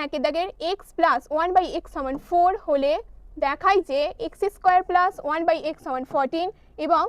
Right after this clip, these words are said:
x is, x to the power four plus one by x to the power four সমান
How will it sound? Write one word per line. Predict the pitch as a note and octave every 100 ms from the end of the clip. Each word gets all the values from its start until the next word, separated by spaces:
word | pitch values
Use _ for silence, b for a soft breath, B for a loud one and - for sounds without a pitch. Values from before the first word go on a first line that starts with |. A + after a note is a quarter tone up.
| - _ - - D#4+
x | - G#4
is, | G#4+ - - E4+
x | -
to | F#4+
the | F4+
power | E4 D#4
four | E4+ F4+ -
plus | D#4 D#4+ - - E4+
one | F#4+
by | D#4+ -
x | -
to | D4
the | C#4
power | C#4+ -
four | E4 E4+ D4+
সমান | C4+ F4+